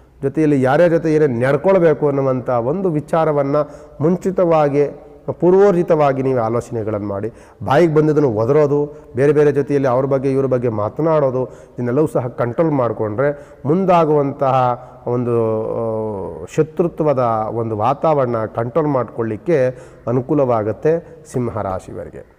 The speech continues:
ಸಿಂಹರಾಶಿ ಅಧಿಪತಿಯಾದಂಥವನು ರವಿಗ್ರಹ, ದೋಷದಲ್ಲಿರುವಂಥ ಸುಮಾರು ಗ್ರಹಗಳಿರುತ್ತೆ. ಮೊದಲು ನಾವು ಮಾಡಬೇಕಾಗಿರುವಂಥದ್ದು ಅಷ್ಟಮ ಶನಿಯ ಶಾಂತಿ, ಜನ್ಮದಲ್ಲಿರುವಂಥ ಕೇತುವಿನ ಶಾಂತಿ, ಅಂದರೆ ದುರ್ಗಾ ಪರಮೇಶ್ವರಿ ದೇವಸ್ಥಾನಕ್ಕೆ ಹೋಗೋದು,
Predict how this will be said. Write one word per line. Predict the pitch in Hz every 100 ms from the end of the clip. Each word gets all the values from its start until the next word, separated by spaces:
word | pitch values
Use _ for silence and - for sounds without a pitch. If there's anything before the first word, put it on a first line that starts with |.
| _ _ _ _ _ _ _ _ _ _ _ - -
ಸಿಂಹರಾಶಿ | 170 202 196 202 196 190 190
ಅಧಿಪತಿಯಾದಂಥವನು | 170 202 190 190 175 170 170 165 160 170 147
ರವಿಗ್ರಹ, | 139 135 131 131 131 117
ದೋಷದಲ್ಲಿರುವಂಥ | 180 185 160 165 151 151 147 147 -
ಸುಮಾರು | 170 196 190 131
ಗ್ರಹಗಳಿರುತ್ತೆ. | 135 131 120 113 107 - 143 - - - - 107
ಮೊದಲು | 147 202 220 190 - - 131
ನಾವು | 139 131
ಮಾಡಬೇಕಾಗಿರುವಂಥದ್ದು | 160 170 175 160 151 147 143 139 139 127
ಅಷ್ಟಮ | - 147 135 -
ಶನಿಯ | 123 120 110
ಶಾಂತಿ, | 123 120 135 156 151 - - 135
ಜನ್ಮದಲ್ಲಿರುವಂಥ | 147 151 135 127 120 117 113 -
ಕೇತುವಿನ | 165 165 147 127 -
ಶಾಂತಿ, | 101 101 107
ಅಂದರೆ | 113 107
ದುರ್ಗಾ | 131 156 147
ಪರಮೇಶ್ವರಿ | 135 127 127 123 117 110
ದೇವಸ್ಥಾನಕ್ಕೆ | 113 - 127 123 127
ಹೋಗೋದು, | 127